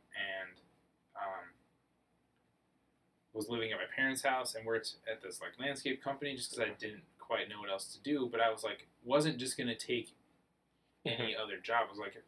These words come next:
Speaker 1: if I, I should try to find, if this is the thing, there's this overlap of, like, system-y, like, mathematical engineering-y things and art, arty things, and, like, I'm
Speaker 2: Mm-hmm.
Speaker 1: gonna find something that, like, uses those.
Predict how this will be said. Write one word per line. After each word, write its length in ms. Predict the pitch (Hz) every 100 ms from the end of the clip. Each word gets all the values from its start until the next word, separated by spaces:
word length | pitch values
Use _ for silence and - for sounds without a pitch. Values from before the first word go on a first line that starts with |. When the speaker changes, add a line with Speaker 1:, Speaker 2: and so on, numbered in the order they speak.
| _
Speaker 1:
if 160 | 113 -
I, 340 | 117 110 104 - _ _ _ _ _ _ -
I 60 | 117
should 220 | - 120
try 180 | - 135
to 80 | 135
find, 480 | - 127 120 110 - -
if 140 | -
this 240 | 127 160 160
is 100 | 147
the 100 | 135
thing, 340 | 143 127 117 -
there's 180 | 131
this 140 | 123 120
overlap 540 | 147 139 135 131 127 120
of, 140 | 110
like, 280 | 107 101 - _ _ _ _ _
system-y, 920 | - - 131 - 123 123 120 117 117 113
like, 220 | - -
mathematical 640 | 101 98 117 117 113 117
engineering-y 680 | 110 101 101 123 131 131 131 -
things 400 | 139 135 135 -
and 120 | - -
art, 220 | 123 123 -
arty 280 | 117 143 160
things, 420 | 175 175 175 151
and, 100 | 120
like, 140 | 120
I'm 80 | 123
Speaker 2:
Mm-hmm. 80 | 123
Speaker 1:
gonna 160 | 135
find 340 | 123 123 120 120
something 280 | 113 113 104
that, 160 | 101
like, 180 | 98 101
uses 360 | 107 117 104 95
those. 520 | 95 90 92 -